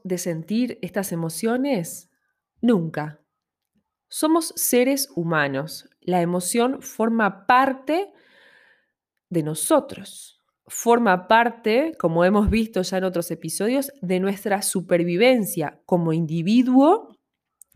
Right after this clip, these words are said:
y como especie. La diferencia está en qué hago con esas emociones,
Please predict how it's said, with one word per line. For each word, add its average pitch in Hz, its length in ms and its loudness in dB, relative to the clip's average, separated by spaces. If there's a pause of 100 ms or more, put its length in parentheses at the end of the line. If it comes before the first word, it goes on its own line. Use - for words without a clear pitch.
(160)
y 202 120 -4
como 180 260 0
especie. - 640 -10 (960)
La 302 100 4
diferencia 370 480 6
está - 420 0
en 254 480 -2
qué 359 240 4
hago 311 380 4
con 226 160 0
esas 175 320 -4
emociones, 160 840 -4